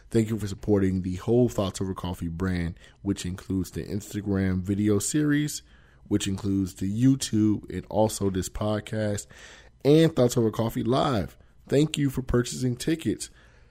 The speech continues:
There's a lot more that's gonna come along with Thoughts Over Coffee, and I really appreciate you guys for supporting me thus far. Um, we have a lot to do, a lot of work to do,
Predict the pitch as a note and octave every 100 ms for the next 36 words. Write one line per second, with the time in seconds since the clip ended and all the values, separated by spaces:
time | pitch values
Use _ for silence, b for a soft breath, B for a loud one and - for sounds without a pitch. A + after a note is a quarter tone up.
0 | b B2 B2 B2 A2 A2+ C#3+ C#3 A#2 A#2
1 | A2+ G2+ F#2 G#2+ G2+ - A2 G#2+ G#2+ G#2
2 | G#2 G2+ G2 - G2 - F#2+ F#2+ - G#2
3 | G2 - G2 G2+ b b b - F#2 F#2
4 | G#2 F#2+ F#2 A2+ G#2+ G2 - G2+ G2 G2
5 | F#2 F2+ - G2+ F#2+ F#2 F2 F2 E2+ E2+
6 | - B2 A#2+ A#2 A2+ b b b b b
7 | _ G2 G2+ F#2+ F#2 G#2 A#2 B2 B2 G#2+
8 | G#2+ B2 G2 F2 G2+ A2 G#2+ A2 G#2+ A2+
9 | G#2+ G#2 G#2